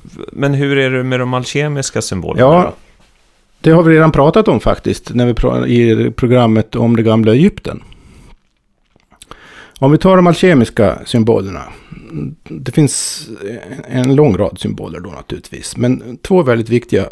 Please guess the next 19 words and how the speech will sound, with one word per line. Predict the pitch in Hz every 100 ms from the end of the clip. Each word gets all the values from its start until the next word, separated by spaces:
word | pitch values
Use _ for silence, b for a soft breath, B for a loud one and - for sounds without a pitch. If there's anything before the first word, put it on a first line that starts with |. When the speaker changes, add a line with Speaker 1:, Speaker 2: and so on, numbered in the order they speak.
| -
Speaker 2:
symboler | 101 92 101 - - -
är | 120 110
guld | 110 117 135 - -
och | 123
silver. | 214 160 - - - _ _ _ _ _ _ B B B B
Och | B B 117
solen | - 147 131 98 104
och | 110
månen. | 123 151 196 - - B B B B B B B B B
Och | B B -
då | 151
skulle | 220
man | 196
kunna | 156 131
säga | 131
att | 120 - - _ _ _ _ _
guld | 113 170 175 110 98
symboliserar | 117 110 104 - 104 101
solen | - 170 113 - -